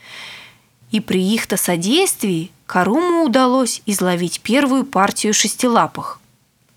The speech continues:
Нелегко было подчинить себе свирепых зверей, но это удалось.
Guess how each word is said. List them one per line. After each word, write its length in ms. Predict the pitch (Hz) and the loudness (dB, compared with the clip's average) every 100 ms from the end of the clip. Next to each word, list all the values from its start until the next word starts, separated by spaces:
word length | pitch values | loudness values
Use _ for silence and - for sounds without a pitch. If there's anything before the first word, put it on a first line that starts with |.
| _ _ - - - - | _ _ -20 -20 -14 -2
Нелегко 500 | 247 392 - - 320 | 0 2 0 2 2
было 300 | 233 302 302 | 4 2 2
подчинить 560 | - 277 - 311 240 | 0 2 2 4 2
себе 240 | - 214 196 | 0 0 0
свирепых 580 | - 240 262 180 185 214 | 0 2 2 0 -2 0
зверей, 500 | 233 262 226 165 - _ _ _ _ | 2 2 2 -2 -8 _ _ _ _
но 200 | - 185 | -2 2
это 180 | 220 277 | 2 2
удалось. 720 | 320 277 302 196 147 - - | 2 4 4 2 -2 -4 -10